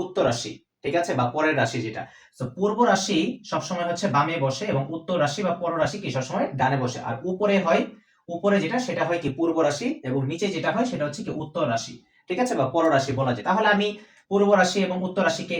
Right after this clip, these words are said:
A is to B আকারে লিখলাম। So, ওইটাকে আমি তাহলে কিভাবে লিখবো? Two is to three এভাবে লিখবো। একই সাথে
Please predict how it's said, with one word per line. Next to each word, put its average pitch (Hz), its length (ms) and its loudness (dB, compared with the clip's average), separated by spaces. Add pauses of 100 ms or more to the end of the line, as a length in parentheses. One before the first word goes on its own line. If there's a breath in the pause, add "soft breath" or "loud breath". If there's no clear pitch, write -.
A 160 140 -2
is 160 120 -4
to 175 120 -2
B - 20 0 (180)
আকারে 160 240 2
লিখলাম। 139 240 -2 (240)
So, 156 60 -6 (120)
ওইটাকে 180 340 -2
আমি 185 120 4
তাহলে 180 240 4
কিভাবে 165 260 -2
লিখবো? 135 160 0 (120)
Two 151 180 -4
is 160 140 -2
to 185 120 -6
three 247 220 -2
এভাবে 131 280 2
লিখবো। - 220 -2 (460 soft breath)
একই 160 280 -2
সাথে 202 300 0